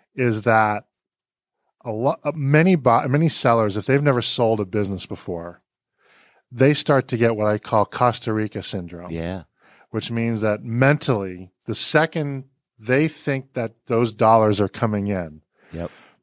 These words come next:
Speaker 1: they're already halfway to their, to their condo in Costa Rica.
Speaker 2: Yeah,
Speaker 1: <laughs> Right?
Speaker 2: absolutely. Yep.
Speaker 1: And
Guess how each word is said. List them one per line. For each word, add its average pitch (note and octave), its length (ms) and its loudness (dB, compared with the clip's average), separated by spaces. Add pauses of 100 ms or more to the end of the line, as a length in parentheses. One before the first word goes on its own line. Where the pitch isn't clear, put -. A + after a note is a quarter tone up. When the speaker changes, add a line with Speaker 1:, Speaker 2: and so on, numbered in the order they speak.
Speaker 1:
they're A#2+ 340 6
already C3 280 4
halfway A#2+ 520 2
to A2 100 2
their, G#2 340 0 (420)
to A#2 120 -2
their G#2 200 0
condo A2 560 2
in G2 100 -4
Costa G#2+ 440 0
Rica. F#2+ 500 -8
Speaker 2:
Yeah, E2 220 -2 (200)
Speaker 1:
<laughs> - 180 -20
Right? F2+ 40 -10 (100)
Speaker 2:
absolutely. G2+ 440 0 (120)
Yep. E2 200 -14 (440)
Speaker 1:
And A#2+ 460 0